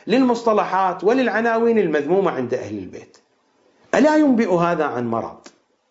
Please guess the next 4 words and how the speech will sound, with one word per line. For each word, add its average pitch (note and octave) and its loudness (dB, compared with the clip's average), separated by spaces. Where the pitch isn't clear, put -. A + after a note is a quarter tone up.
على E3+ 4
سبيل F#3+ 2
المثال، A3 0
مثلًا، B2+ -4